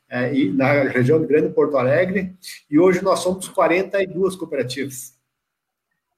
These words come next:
Então, houve um processo de união muito grande no sistema Sicredi,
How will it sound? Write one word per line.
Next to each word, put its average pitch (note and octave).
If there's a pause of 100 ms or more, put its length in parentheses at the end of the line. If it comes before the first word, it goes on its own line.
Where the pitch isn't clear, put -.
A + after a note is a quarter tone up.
(140)
Então, C#3
houve F#3
um F3+
processo F3+
de F3+
união E3
muito F#3+
grande E3
no C3+
sistema C#3+
Sicredi, E3